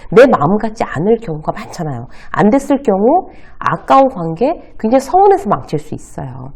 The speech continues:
그러니까 처음부터, 어, "내가 확실히 모르겠어. 확인하고 연락해 줄게." 이거랑 "아, 걱정 마, 걱정 마. 내가 해줄게." 나중에 알아보니까 잘 안 됐어. 이렇게 되면 벌써 상대가 받아들이는 느낌이 다르다는 거죠. 자,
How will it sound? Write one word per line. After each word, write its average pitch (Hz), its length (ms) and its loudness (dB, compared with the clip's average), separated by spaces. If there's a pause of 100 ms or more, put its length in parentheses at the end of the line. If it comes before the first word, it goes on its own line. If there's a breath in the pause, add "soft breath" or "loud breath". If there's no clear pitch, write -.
(320 soft breath)
그러니까 226 140 2
처음부터, 330 540 2 (400 loud breath)
어, 185 160 4 (380)
"내가 196 180 4
확실히 311 300 -2
모르겠어. 160 560 -4 (300 soft breath)
확인하고 302 640 -2 (100)
연락해 170 260 4
줄게." - 440 -10
이거랑 180 380 2 (280 soft breath)
"아, - 500 0
걱정 240 260 6
마, 262 100 8
걱정 185 200 -2
마. 175 80 4
내가 151 160 0
해줄게." - 460 -8 (380 soft breath)
나중에 175 260 4
알아보니까 156 460 0
잘 - 160 -8
안 113 140 -14
됐어. - 300 -18 (280 soft breath)
이렇게 302 240 2
되면 160 320 -4 (400 loud breath)
벌써 214 300 2
상대가 320 420 -2
받아들이는 170 500 -2
느낌이 135 280 -8
다르다는 - 480 -12
거죠. - 260 -20 (440 loud breath)
자, 143 140 0